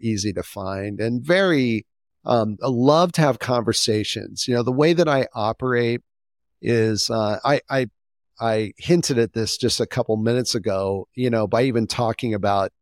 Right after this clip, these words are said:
a lot of startup failures in my view, and not just my view, my experience, you know, being in the startup ecosystem for a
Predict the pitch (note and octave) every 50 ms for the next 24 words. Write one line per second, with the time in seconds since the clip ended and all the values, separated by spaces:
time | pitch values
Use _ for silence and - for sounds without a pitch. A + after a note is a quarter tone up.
0 | _ _ _ _ _ _ _ _ D3 C3 C3 C#3+ D3 D#3 D#3+ E3 - - - -
1 | C3+ B2 B2+ B2+ B2+ - - _ - B2+ A#2+ B2 B2+ A#2+ A#2+ A#2 - - A2 G#2
2 | G2+ G2 G2+ G2+ F#2 F2 G2+ G2+ G2+ G#2+ A2 A#2 A#2+ B2+ A#2+ - A2+ A2 A2 C#3
3 | D#3+ - - D3 A2+ - A#2 G#2+ G#2 G2+ F#2+ F#2 G#2 G#2+ B2 A#2+ G#2+ G2 G2 G#2
4 | G#2+ G#2 G#2 G#2 G#2 F#2+ - _ - - - - - - - A#2 G#2+ G#2+ G2+ F#2
5 | F#2 F#2 F#2+ - - - - - A2 G#2+ G#2 G2 G2 F#2+ F#2+ A2+ A2 G#2+ G#2 G2+
6 | F#2+ - - A#2+ A#2+ A#2 A2 - - - - G#2+ G#2 G2+ G2 F2+ - G2+ G2 -
7 | - G2+ F#2 - - - G2+ - - G#2 F#2 - G#2+ G#2